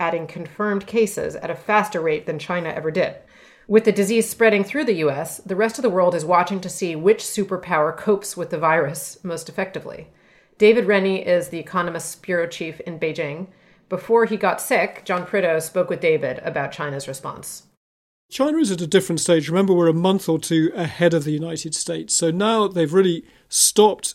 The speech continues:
Speaker 2: the big rise of infections domestically. And their big fear, certainly here in Beijing, where I am, is imported cases coming in from abroad. So at the international airport, for example, uh, I was there to pick up a teenager a few days ago,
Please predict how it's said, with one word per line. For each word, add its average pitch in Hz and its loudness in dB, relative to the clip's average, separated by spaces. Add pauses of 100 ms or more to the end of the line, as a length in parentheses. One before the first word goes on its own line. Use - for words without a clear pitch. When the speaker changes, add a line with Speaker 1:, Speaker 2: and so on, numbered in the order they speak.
Speaker 2:
the 147 -4
big 196 4
rise 160 4
of 147 -4
infections 147 -4 (120)
domestically. 160 -2
And 165 -8
their 175 -2
big 247 -2
fear, 156 -6
certainly 170 0
here 165 2
in 170 -6
Beijing, 156 -4
where 147 -6
I 170 -2
am, 143 -10 (380)
is 165 2
imported 196 0
cases 156 -2
coming 160 -4
in 156 -2
from 156 -6
abroad. 156 -2 (260)
So 165 2
at 180 -2
the 165 2
international 156 -2
airport, 175 0
for 165 -2
example, 160 0 (260)
uh, 151 -10
I 185 -10
was 151 -4
there 160 2
to 151 -4
pick 156 -6
up 143 -8
a 151 -10
teenager 156 -4 (240)
a - -12
few 160 -4
days 202 6
ago, 160 4